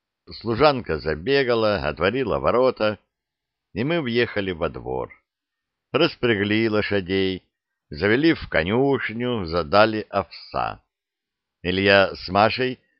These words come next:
принялись перетаскивать груз с саней в дом. Меня же Илья прогнал. «Иди, ложись на печку, без тебя управимся. Ты и так сегодня отличился». Я послушно побрёл в дом.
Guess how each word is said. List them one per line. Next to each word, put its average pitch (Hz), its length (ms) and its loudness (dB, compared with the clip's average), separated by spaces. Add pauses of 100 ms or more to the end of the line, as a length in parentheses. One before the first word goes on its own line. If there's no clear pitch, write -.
(220)
принялись 113 480 0
перетаскивать 107 840 0
груз 92 400 -2 (220)
с - 220 -16
саней 92 400 -2
в 73 100 -12
дом. 71 420 -4 (460)
Меня 110 320 2
же 120 200 0
Илья 92 260 2
прогнал. 76 640 -2 (720)
«Иди, 87 580 0 (340)
ложись 101 600 2
на 78 160 -4
печку, 78 520 -4
без 104 300 -4
тебя 113 340 4
управимся. 78 1000 -4 (500)
Ты 131 180 4
и 120 40 -2
так 117 320 4
сегодня 85 480 0
отличился». 80 960 -8 (1600)
Я 160 180 8
послушно 101 800 0
побрёл 76 540 -4
в 65 120 -14
дом. 57 480 -6